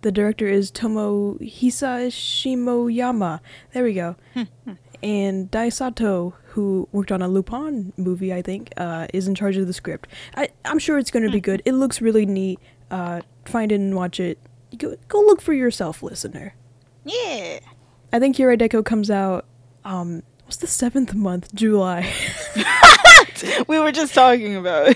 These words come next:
Speaker 2: it. <laughs>
Speaker 1: Oh, shit. Uh, it comes out July this year, so look, be on the lookout. Okay.
Speaker 2: Yeah. Um, the next one you sent me was Puss in Boots: The Last Wish.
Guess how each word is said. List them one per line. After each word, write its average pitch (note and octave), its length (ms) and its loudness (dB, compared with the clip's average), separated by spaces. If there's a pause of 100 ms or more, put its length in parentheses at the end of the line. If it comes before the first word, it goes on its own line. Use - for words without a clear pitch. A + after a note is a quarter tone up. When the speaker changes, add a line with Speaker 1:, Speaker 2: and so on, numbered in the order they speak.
(120)
Speaker 2:
it. D4+ 260 6
<laughs> G3+ 60 -10
Speaker 1:
Oh, G#3+ 300 2
shit. - 440 -6 (220)
Uh, G#3+ 140 0
it G#3+ 60 -6
comes C4 180 2
out G#3 140 2
July G3 520 2 (320)
this A#3 320 0
year, C#4 320 0
so A3 300 -10 (240)
look, - 260 -12
be G4 100 0
on G4+ 80 -4
the G4+ 80 -2
lookout. F4+ 440 0
Okay. F3+ 240 -6 (240)
Speaker 2:
Yeah. C4 240 -6 (500)
Um, F#3+ 680 -6 (580)
the A3+ 220 -6
next C#4 340 -4
one C#4 120 -2
you C4 140 -2
sent B3 320 -8
me A#3+ 220 -6
was G3 420 -8
Puss - 380 -6
in A3+ 200 -2
Boots: B3+ 540 -10
The F3 80 -6
Last G#3+ 480 -2
Wish. F3+ 680 -8